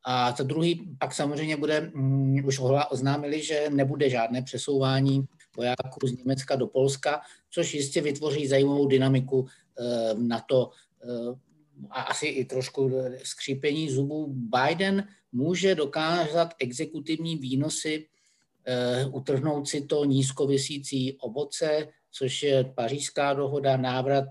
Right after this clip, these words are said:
eh, k-, do Světové zdravotnické organizace ve vnitřní politice může vydat imigrační výnosy, které už taky vydá, že zruší ty zákazy vstupu lidí z muslimských zemí,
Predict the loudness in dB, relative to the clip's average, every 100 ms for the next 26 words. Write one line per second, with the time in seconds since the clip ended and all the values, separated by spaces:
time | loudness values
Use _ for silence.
0 | -4 -4 -4 -8 _ _ _ _ _ _
1 | _ _ _ -10 -8 -8 -8 -12 -16 _
2 | -8 -6 -4 -4 -2 0 2 2 2 0
3 | -4 -6 -2 -2 -2 0 0 0 -2 -2
4 | -4 -6 -20 -20 -2 0 2 2 2 0
5 | -2 0 2 2 -2 -4 0 0 0 _
6 | _ -4 -2 0 2 2 2 -2 -6 -14
7 | -18 -10 -4 0 -2 -2 -6 -6 -2 -2
8 | 2 0 0 -6 -4 0 0 -2 -6 -10
9 | -4 0 0 -2 -8 -10 -4 -2 -2 -4
10 | -6 -14 -20 _ -6 -4 -2 -2 -2 -4
11 | -4 -6 -4 0 0 0 -2 -2 -4 -4
12 | -4 0 0 0 -2 -4 -4 -4 -4 -4
13 | -8 -4 -4 -4 -6 -6 -6 -2 0 0
14 | 0